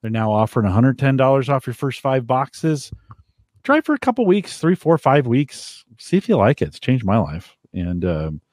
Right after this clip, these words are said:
Joe, thanks for that. Uh, appreciate you, you coming out. It's always, like I said, always good to have Aaron out here.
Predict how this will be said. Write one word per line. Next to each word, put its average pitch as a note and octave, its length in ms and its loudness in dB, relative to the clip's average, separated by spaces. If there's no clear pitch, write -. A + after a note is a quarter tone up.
Joe, A2 220 2
thanks A#2 240 0
for - 140 -2
that. E2 300 0
Uh, E2 180 0
appreciate - 440 -4
you, C#2 180 -8
you F2 120 -8
coming F2 260 0
out. G#2+ 160 2
It's - 140 -8
always, E2 240 -2
like E2+ 180 0
I - 20 -4
said, E2+ 180 0
always D#2 180 0
good D#2 160 -2
to D#2 60 0
have D2+ 120 -2
Aaron G#2+ 320 2
out E2+ 140 -4
here. B2 220 -2